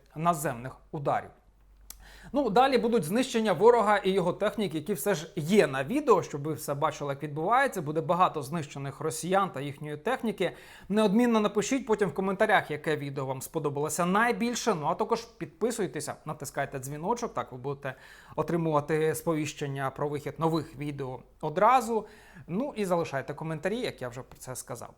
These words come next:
І перший номер в нашому сьогоднішньому відео — це російська реактивна система залпового вогню Б М двадцять один «ГРАД».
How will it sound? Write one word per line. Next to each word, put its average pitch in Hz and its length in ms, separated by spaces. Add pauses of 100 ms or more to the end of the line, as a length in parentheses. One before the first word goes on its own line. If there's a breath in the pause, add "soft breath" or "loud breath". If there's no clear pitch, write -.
(400 loud breath)
І 269 80
перший 302 340
номер 269 320
в 208 40
нашому 214 380
сьогоднішньому 180 720
відео — 247 420
це 220 340
російська 220 760
реактивна 214 420
система 214 440
залпового 214 420
вогню 226 200
Б 170 120
М 233 280
двадцять 226 360
один 220 280
«ГРАД». 190 560